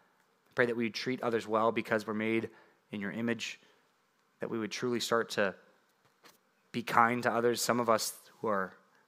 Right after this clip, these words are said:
just mean and nasty to some other people, I pray that you would help us not be. And we'd keep this in mind that we're made in your image, so that means that we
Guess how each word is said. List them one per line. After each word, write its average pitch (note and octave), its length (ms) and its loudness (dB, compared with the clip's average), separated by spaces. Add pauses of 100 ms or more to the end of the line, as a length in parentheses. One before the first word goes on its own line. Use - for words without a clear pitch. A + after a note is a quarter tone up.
(260)
just A2+ 220 -10
mean A#2 300 0
and G2+ 120 -4
nasty G#2 400 -4
to G2+ 80 -12
some G#2 180 -4
other G2+ 160 -6
people, G2 520 -6
I - 80 -20
pray A#2 100 0
that G#2+ 80 -4
you A2 80 -4
would G#2+ 100 -6
help G#2+ 200 0
us - 100 -10
not G2 240 -2
be. G2+ 180 -10 (760)
And G#2 100 -12
we'd G#2+ 200 -4
keep C3 180 -8
this - 180 -2
in A2 60 -2
mind A#2+ 260 2
that A2 60 -4
we're A2 100 -4
made A#2 200 0
in A#2 80 -2
your A2+ 100 -2
image, A#2 300 0
so - 100 -4
that A#2 180 2
means B2+ 280 -2
that G#2 120 -2
we A#2+ 360 -2